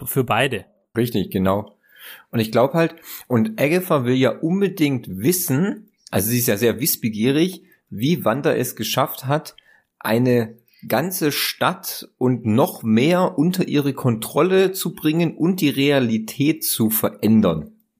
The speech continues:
Speaker 2: Das will unbedingt wissen, wie sie das hat. Das ist auch der große Knackpunkt aus der Folge.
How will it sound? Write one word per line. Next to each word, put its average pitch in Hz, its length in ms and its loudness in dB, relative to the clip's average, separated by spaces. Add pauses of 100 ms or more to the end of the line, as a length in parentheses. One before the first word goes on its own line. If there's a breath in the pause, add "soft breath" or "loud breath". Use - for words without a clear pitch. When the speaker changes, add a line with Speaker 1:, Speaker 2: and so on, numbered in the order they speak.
(140)
Speaker 2:
Das 127 320 0
will 131 320 0 (640)
unbedingt 156 520 2
wissen, 147 220 -2
wie 160 80 0
sie 151 100 0
das - 220 -4
hat. - 220 -10 (1040 loud breath)
Das 127 160 0
ist 156 200 -2
auch 113 200 2
der 113 140 0
große 120 320 -2
Knackpunkt - 500 -4
aus 92 140 -2
der 87 120 0
Folge. 113 480 0